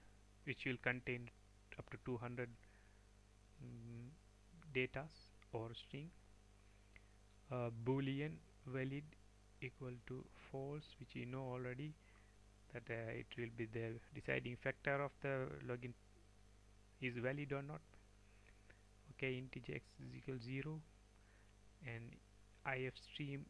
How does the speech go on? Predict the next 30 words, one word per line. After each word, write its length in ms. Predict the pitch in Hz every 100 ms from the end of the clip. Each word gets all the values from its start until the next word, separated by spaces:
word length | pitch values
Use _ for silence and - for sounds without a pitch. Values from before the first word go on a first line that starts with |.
| - 160 139 139
us 100 | 131 - -
file, 340 | 139 139 139 156 - - - - - - - - - - - - - - - - -
us 260 | 131 131 131 - -
file 240 | 131 131 127
dot 120 | 127 -
open 540 | 139 131 - 135 151 156 - - - - - - - - - - - - - 262 151
is 80 | 123
the 80 | 123
use 420 | 120 123 123 - -
of 80 | 123 - - - -
dot 140 | 127 - -
T 120 | 131
X 160 | 127 -
T. 140 | 151 151
So 100 | 135 120
this 100 | 120
is 160 | - 123
the 160 | 127 139 - - - - - - -
file 180 | 135 135
which 200 | 127 -
is 80 | 127
going 260 | 123 131 131
to 80 |
be 140 | 131 127
stored 440 | - 143 131 127
the 80 | 123
username 480 | 127 - 127 127 127
and 140 | 123
password 420 | 135 123 - 127
of 100 | 123